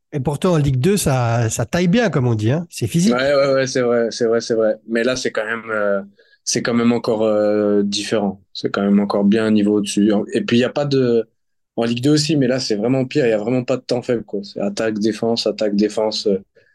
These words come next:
Speaker 2: Les coachs, ils demandent pas beaucoup de poser, de se poser, de...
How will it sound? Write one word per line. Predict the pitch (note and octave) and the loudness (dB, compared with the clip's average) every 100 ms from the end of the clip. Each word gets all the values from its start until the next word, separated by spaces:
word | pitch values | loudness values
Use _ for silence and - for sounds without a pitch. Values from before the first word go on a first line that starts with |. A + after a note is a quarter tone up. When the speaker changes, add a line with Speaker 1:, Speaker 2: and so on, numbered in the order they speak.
| _ _ _ _ | _ _ _ _
Speaker 2:
Les | G#2+ G2+ | -2 2
coachs, | A2 G#2+ | 0 0
ils | A2+ | 2
demandent | G#2 G#2+ G2+ | 2 2 0
pas | C3 | 0
beaucoup | A#2+ A2+ B2 | 0 2 0
de | B2+ | 0
poser, | B2 A2+ A#2 A#2+ A#2+ A2+ | 0 2 2 4 2 2
de | A2+ | 0
se | - | -2
poser, | - A#2 A#2 B2 B2 A#2 | -2 0 2 2 2 2
de... | G#2+ G#2 G2+ G2+ G2+ G2 | 2 2 4 4 2 0